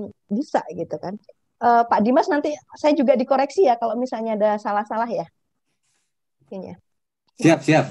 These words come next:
Speaker 1: Oke, kalau di breeder misalnya, "Ini bunga hasilnya seperti apa?" Biasanya mereka hanya menyantumkan, "Ini indukan, eh, indukan jantan, ini indukan betinanya seperti ini." Jadi nanti di cross, ketika di cross, eh, bisa memperkirakan sendiri. Paling tidak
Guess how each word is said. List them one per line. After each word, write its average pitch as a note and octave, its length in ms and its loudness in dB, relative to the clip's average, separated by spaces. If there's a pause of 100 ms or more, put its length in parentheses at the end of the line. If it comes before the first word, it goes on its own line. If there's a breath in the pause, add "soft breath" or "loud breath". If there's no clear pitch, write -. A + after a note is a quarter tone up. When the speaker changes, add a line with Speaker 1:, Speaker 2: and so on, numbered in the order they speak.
(260)
Speaker 1:
Oke, F3 400 2 (260)
kalau A3+ 220 2
di A#3 160 4
breeder B3 320 2
misalnya, D#4 400 -2
"Ini G4 180 0
bunga C#4 320 0
hasilnya E4 320 -6
seperti - 380 -12
apa?" B3 500 -10 (300)
Biasanya B3+ 480 2
mereka E4+ 400 0
hanya B3+ 240 -2
menyantumkan, A#3+ 960 -4 (460)
"Ini D4 160 2 (100)
indukan, G3+ 720 0
eh, G3+ 580 -2
indukan G3+ 400 -4
jantan, F#3 480 -2
ini A#3 240 -4
indukan G#3 320 -2
betinanya G3 480 -6
seperti G3 440 -10
ini." F#3+ 200 0
Jadi G3 240 2
nanti G#3 240 -4
di G3 120 -8
cross, A#3 360 0
ketika A3 320 -8
di G3 160 -4
cross, B3+ 320 -4
eh, G3+ 160 0
bisa G#3+ 160 -4
memperkirakan G#3+ 640 -2
sendiri. A#3 400 -2
Paling G3+ 240 -6
tidak A#3 240 -4